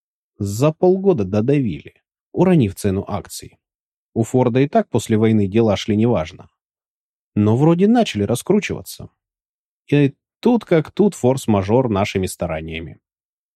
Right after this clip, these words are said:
Ведутся переговоры о продаже к лету пятьдесят второго года выкупим. Вместе с оборудованием и разработками.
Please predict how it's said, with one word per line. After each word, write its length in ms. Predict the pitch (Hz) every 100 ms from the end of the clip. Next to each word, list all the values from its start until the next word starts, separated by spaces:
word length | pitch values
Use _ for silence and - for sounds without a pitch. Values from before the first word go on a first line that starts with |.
| _ _ _
Ведутся 480 | 95 98 104 - 113
переговоры 720 | 123 127 143 185 247 151 -
о 80 | -
продаже 640 | - 123 156 220 151 87
к 100 | -
лету 260 | 131 180 170
пятьдесят 400 | 135 117 - 113
второго 380 | - 117 117 131
года 320 | 190 147 - -
выкупим. 580 | 131 113 - - - - _ _ _ _ _ _ _
Вместе 380 | - 104 107 -
с 100 | 107 107
оборудованием 760 | 104 123 208 147 98 90 87
и 120 | 82 120
разработками. 800 | 107 117 131 165 - - 85